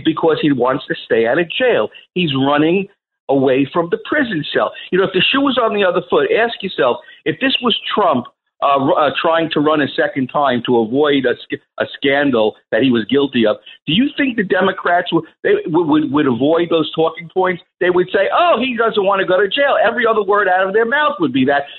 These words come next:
We have, what, what are we trying to imitate Michelle Obama going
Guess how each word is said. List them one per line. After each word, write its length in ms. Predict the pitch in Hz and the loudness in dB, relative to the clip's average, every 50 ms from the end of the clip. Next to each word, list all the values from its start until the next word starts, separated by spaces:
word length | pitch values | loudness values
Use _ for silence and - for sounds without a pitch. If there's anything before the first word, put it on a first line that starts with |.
| - _ | -12 _
We 220 | - 226 247 233 233 | 0 2 2 2 2
have, 120 | 220 185 | 0 0
what, 180 | 202 226 - - | 0 -2 0 0
what 140 | 208 269 269 | 0 -2 0
are 80 | 214 | -2
we 100 | 165 143 | -4 -4
trying 320 | - - - 160 165 170 170 | -4 -2 0 0 0 0 0
to 60 | 170 | 0
imitate 420 | 151 165 170 170 160 - 175 175 | 0 0 0 0 -2 -2 -2 0
Michelle 400 | 160 165 156 - 180 165 156 165 | 0 -2 -2 0 0 0 0 0
Obama 560 | - 143 135 123 104 139 143 151 170 190 202 202 - - _ - | 0 -2 -2 -2 0 0 0 0 0 0 -2 -4 -6 -12 _ -2
going 260 | 160 156 156 156 147 | 0 0 0 0 -2